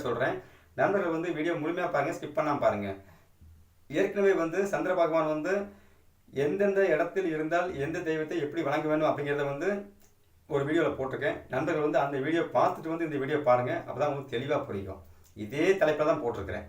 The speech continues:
சரிங்களா? இப்போ போட்டிருக்க இதே தலைப்புல தான் அந்த தலைப்பும் போட்டிருக்கேன். நேரம் வந்து அதிகமா போகுது அப்படிங்கிறா இதை கொஞ்சம் ரெண்டா பிரிச்சு போட்டிருக்கேன், அவ்வளவுதான், சரிங்களா? சரி, லக்கணத்தில் மற்றும் ராசியிலே உங்களுக்கு வந்து சந்திர பகவான் இருந்தால், அதாவது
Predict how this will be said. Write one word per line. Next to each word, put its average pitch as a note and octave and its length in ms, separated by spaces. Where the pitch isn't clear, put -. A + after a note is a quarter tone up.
சரிங்களா? C3 280
இப்போ - 200
போட்டிருக்க C3+ 300
இதே D3 240
தலைப்புல - 300
தான் B2+ 120
அந்த C#3 160
தலைப்பும் B2+ 320
போட்டிருக்கேன். A#2+ 380
நேரம் F#3+ 420
வந்து E3+ 220
அதிகமா D#3 260
போகுது D3 180
அப்படிங்கிறா C#3 320
இதை D3 160
கொஞ்சம் C3 200
ரெண்டா D#3 240
பிரிச்சு - 240
போட்டிருக்கேன், G#2+ 340
அவ்வளவுதான், G#2 300
சரிங்களா? C3 280
சரி, C#3 200
லக்கணத்தில் G#3 600
மற்றும் F#3 320
ராசியிலே F#3 480
உங்களுக்கு C#3+ 240
வந்து D3 160
சந்திர C#3+ 240
பகவான் D3 400
இருந்தால், A#2+ 360
அதாவது D#3+ 280